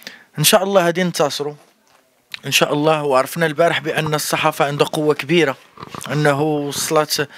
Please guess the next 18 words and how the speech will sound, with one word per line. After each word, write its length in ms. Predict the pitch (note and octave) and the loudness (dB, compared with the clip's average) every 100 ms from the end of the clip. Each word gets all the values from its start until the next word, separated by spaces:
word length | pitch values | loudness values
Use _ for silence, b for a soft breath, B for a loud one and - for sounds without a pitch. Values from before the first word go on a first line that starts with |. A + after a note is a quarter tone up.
| B B B | B B B
لافير، 760 | D3 D#3+ - F3 D3 B2 A#2+ C3+ | 0 0 2 2 2 -8 -8 -6
كبراتها، 600 | C#3 - G3+ F#3 - F3 | -8 2 4 4 2 -2
ولات 460 | E3+ E3+ E3 - | 0 0 0 2
راي، 380 | E3+ E3+ C#3 C3+ F#2 - - _ - | 4 4 0 -4 -4 -16 -20 _ 0
راي 300 | C3 - E3 | 0 2 2
عام، 380 | G3 B3 E3+ C3 _ _ - _ - | 4 2 -2 -8 _ _ -20 _ -4
قضيه 260 | - F#3+ D#3 E3 | 0 2 2 0
راي 280 | D#3+ F3 E3+ | 0 2 4
عام. 300 | G#3 F#3 D#3+ | 4 2 -2
يعني 240 | D#3+ F3+ | 0 0
ال-، 120 | E3 B B B B | 0 B B B B
الجمهور 800 | D#3+ D3 F3 E3+ A3 A3+ G#3 G3 | -2 2 4 6 6 4 4 4
الان 380 | F#3 - G#3 G3 | 2 2 0 0
خصو، 420 | - - G3+ F#3 | -8 -2 0 0
خصو 300 | - - G#3 | -6 -2 0
حقائق. 640 | - G3 - G3 D#3+ D3+ - _ B B B B | 2 0 0 -2 -2 -8 -14 _ B B B B
وانا 220 | D#3 E3 | 2 4
الان 600 | F3 - G#3+ A3 G#3 F3+ | 2 2 2 0 -4 -10